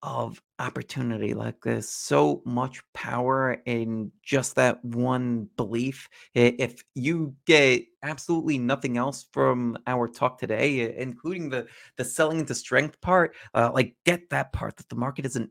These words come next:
infinite stream of opportunity. If you make a mistake, don't worry about it, learn from it, uh, take all that you can from it, and then move on. And there's more opportunities.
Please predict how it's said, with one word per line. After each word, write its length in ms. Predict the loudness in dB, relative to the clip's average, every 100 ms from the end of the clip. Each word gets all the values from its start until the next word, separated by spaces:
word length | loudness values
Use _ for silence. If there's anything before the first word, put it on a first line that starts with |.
| -8
infinite 320 | -4 -4 -6
stream 240 | -6 -4
of 100 | 0
opportunity. 760 | -2 -2 -8 -6 -4 -2 -4 -4 -12 -12
If 160 | -6
you 80 | -2
make 280 | 2 2 0
a 60 | -4
mistake, 600 | -8 -4 0 2 0 _ -20 _ _ _ -12 -12 -12 _
don't 200 | 6 6 8
worry 240 | 8 8
about 280 | 6 6 4
it, 160 | 4 0
learn 300 | -2 0 0
from 200 | 0 0
it, 240 | 0 0 -6 -20 0
uh, 140 | 2 2
take 280 | 0 -4 -4
all 160 | 0 2
that 160 | 2 -2
you 80 |
can 380 | -10 -6 -6 -6
from 240 | -4 -2 0
it, 180 | -2 -2
and 180 | 0 4
then 220 | 4 4
move 260 | 0 -2 -4 -6
on. 380 | 0 0 0
And 400 | -4 -4 -4 -8 -14 _ _ _ _ _ -16
there's 280 | -14 -14
more 220 | -12 -12 -12
opportunities. 680 | -18 -18 -12 -10 -12 -14